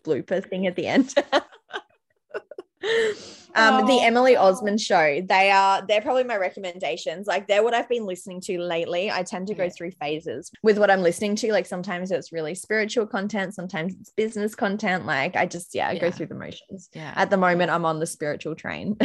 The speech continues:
Speaker 1: <laughs>
Speaker 2: Nice. <laughs> Uh, thank you for those recommendations. I will check them out.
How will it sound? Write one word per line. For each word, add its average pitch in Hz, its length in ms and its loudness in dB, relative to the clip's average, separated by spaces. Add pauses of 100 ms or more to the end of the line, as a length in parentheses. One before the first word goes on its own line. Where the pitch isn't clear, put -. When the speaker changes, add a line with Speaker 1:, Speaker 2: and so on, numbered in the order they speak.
(120)
Speaker 1:
<laughs> 269 220 0
Speaker 2:
Nice. 269 600 0
<laughs> - 40 -10 (1080)
Uh, 214 640 0
thank 427 240 -12
you 151 220 -4
for 175 140 -10
those 170 200 -8
recommendations. 170 680 -10
I 170 120 -10
will 160 100 -10
check - 240 -16
them 165 100 -12
out. 147 140 -8